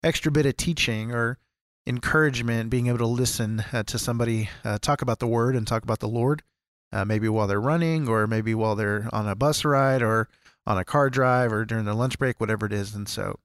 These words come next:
I want to continue to help, uh, produce those things. And so we're building that out, and we're doing a little bit of fundraising. So if you guys feel led at all, maybe pray about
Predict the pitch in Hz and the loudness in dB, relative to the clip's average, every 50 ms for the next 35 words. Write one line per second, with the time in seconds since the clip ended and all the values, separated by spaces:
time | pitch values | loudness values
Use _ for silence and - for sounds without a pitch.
0 | _ - - - _ _ - - - 127 139 143 139 139 131 120 - - - - | _ -20 -20 -20 _ _ -12 -2 2 4 4 4 4 2 2 0 -2 -6 -8 -8
1 | 113 - 123 120 120 117 113 110 104 120 113 113 - - - - - 117 110 104 | -6 -4 -2 -2 0 0 0 0 0 0 0 0 -2 -6 -8 -8 -8 -4 -2 -2
2 | 98 101 - - 120 117 117 117 107 - - - 113 110 104 - - - 110 107 | -2 -4 -4 -6 -4 -2 -2 -2 -2 -2 -4 -2 -2 -2 -2 -4 -6 -6 -6 -6
3 | 110 113 113 - _ _ _ _ _ - _ _ - - 135 175 180 180 202 190 | -6 -8 -10 -12 _ _ _ _ _ -20 _ _ -6 -2 0 2 4 4 4 4
4 | 170 208 208 185 185 175 165 160 160 151 147 147 147 156 151 147 131 131 131 131 | 6 4 4 4 4 2 4 4 4 4 4 4 4 4 4 2 2 2 0 2
5 | 127 139 139 131 131 131 127 123 120 117 - - - 120 117 117 117 120 117 110 | 2 2 2 2 2 2 2 2 0 -2 -2 0 -2 -2 -2 0 0 0 0 -2
6 | 117 113 117 113 - - 120 113 113 - - 127 123 127 120 117 110 - - - | -2 -4 -4 -4 -2 -2 -2 -2 -2 -2 -4 -2 -2 0 0 0 -2 -4 -8 -6
7 | - 123 113 117 120 117 117 113 113 113 117 120 120 120 117 117 117 113 113 107 | -4 -2 -2 0 0 0 0 0 0 0 0 2 2 0 0 0 -2 -2 -2 -4
8 | - - 117 113 110 107 113 110 107 - | -2 -2 0 0 0 0 0 -2 -2 -2